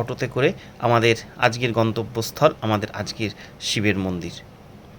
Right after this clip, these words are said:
এদিকটা হচ্ছে শিয়ালদার দিকটা, আমি এদিক থেকেই অটো করে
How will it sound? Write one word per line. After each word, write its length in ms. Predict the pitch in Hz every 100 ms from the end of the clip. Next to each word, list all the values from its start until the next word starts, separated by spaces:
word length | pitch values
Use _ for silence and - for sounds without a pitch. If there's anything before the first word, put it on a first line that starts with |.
| - - - - -
এদিকটা 300 | 147 185 196
হচ্ছে 160 | 180 185
শিয়ালদার 380 | - 165 156 160
দিকটা, 220 | 151 151 170
আমি 120 | 156
এদিক 160 | 139 143 -
থেকেই 280 | 147 147 143 139
অটো 220 | 127 123
করে 240 | 131 131